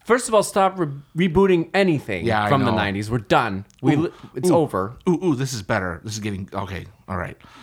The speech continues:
Speaker 2: Artistry, style.
Speaker 1: That's, what does it say?
Speaker 2: Harlow's craft has been criticized, characterized by critics as blending playful confidence with emotional sincerity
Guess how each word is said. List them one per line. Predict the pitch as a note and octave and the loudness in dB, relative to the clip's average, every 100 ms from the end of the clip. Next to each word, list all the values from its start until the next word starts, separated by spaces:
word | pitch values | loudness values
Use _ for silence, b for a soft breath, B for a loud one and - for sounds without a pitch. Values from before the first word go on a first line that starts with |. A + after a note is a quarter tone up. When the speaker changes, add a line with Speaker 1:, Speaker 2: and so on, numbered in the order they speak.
| B B | B B
Speaker 2:
Artistry, | C#3+ F3 F3 B2 - F2+ - b | 4 4 0 -6 -8 -12 -12 b
style. | - - - - G2+ F#2 G2 E2+ - - _ - | -10 -6 -6 -2 0 0 -2 -4 -8 -12 _ -10
Speaker 1:
That's, | A2 - | -10 -4
what | G#2 | -6
does | F2+ | -6
it | |
say? | - E2 - b b b | -10 -12 -14 b b b
Speaker 2:
Harlow's | - B2+ A3 G3 D#3 | -2 0 0 0 -2
craft | - D3+ C3+ C#3 | -4 -2 -2 -2
has | A2+ | -10
been | - G#2+ G2 | -6 -6 -6
criticized, | - C3+ C3+ G2+ F#2+ F2+ - _ _ _ | -4 -4 -4 -4 -4 -6 -14 _ _ _
characterized | - D3 D#3+ A#2+ G#2 F#2+ | -2 -2 0 0 0 -2
by | G#2 F#2+ | -6 -6
critics | - C3 G2 - - | -6 -6 -6 -10 -14
as | - G#2 F2+ | -8 -8 -8
blending | - A#2 C#3 F3 D#3 B2 | -8 -4 -4 -4 -8 -8
playful | - E3+ G#3+ G3 F3 F3 | -8 -8 -8 -10 -10 -10
confidence | - D#3 E3 D#3+ D#3 D#3 A#2+ | -8 -8 -6 -8 -10 -10 -12
with | A2+ | -10
emotional | A#2 A2+ C#3 - C#3 | -8 -6 -6 -6 -8
sincerity | B2 A#2+ - C3 C3 F#2 E2+ E2 | -6 -10 -8 -4 -4 -4 -6 -10